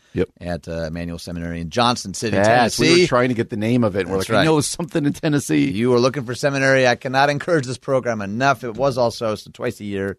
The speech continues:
Speaker 2: we get to be on campus for a week for a sort of week-long intensive, a module, if you will.
Speaker 1: I,
Speaker 2: And
Speaker 1: I will.
Speaker 2: this, you will. Wonderful.
Speaker 1: <laughs>
Speaker 2: And this was our preaching course, so I just ate it up. We had so much fun.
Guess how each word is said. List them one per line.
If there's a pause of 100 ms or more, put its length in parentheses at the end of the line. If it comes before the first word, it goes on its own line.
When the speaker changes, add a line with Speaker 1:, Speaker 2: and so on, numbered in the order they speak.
(300)
Speaker 2:
we
get
to
be
on
campus
for
a
week (320)
for
a
sort
of
week-long
intensive,
a
module,
if
you
will. (240)
Speaker 1:
I,
Speaker 2:
And
Speaker 1:
I
will.
Speaker 2:
this,
you
will. (180)
Wonderful.
Speaker 1:
<laughs> (160)
Speaker 2:
And
this
was
our
preaching
course,
so
I
just (480)
ate
it
up.
We
had
so
much
fun.